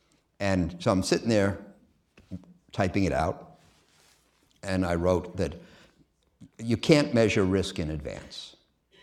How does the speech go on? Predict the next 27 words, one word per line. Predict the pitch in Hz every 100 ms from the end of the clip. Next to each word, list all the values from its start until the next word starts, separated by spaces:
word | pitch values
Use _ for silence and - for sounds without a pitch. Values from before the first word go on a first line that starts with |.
| _ _ _ _ _
You | 87
can't | - 104 -
quantify | 92 87 78 71 -
risk | - -
in | -
advance. | 73 - - - _ _ _ _ _ _
And, | 98 87 85 78
uh, | 80 71 73 - - _ _ _ -
I | 110
think | 113 127
that's | 123 123
true. | - 143 78 _ _ _ _ _ _ _ -
You | 185
can't | - 233 262 262
measure | 202 226 170 160 - - - _ _ 107
risk | 123 131 - - - _ _ _ -
even | 254 254 240
after | 214 214 214
the | 180
fact. | 147 - - _ _ _ _ _ _ _ _ _ _ _ _ _ _ _ _ _ _ _
You | 151
buy | 143 226
something | 233 233 202 180
for | 175
a |
hundred | 131 156 160
dollars. | 131 73 64 -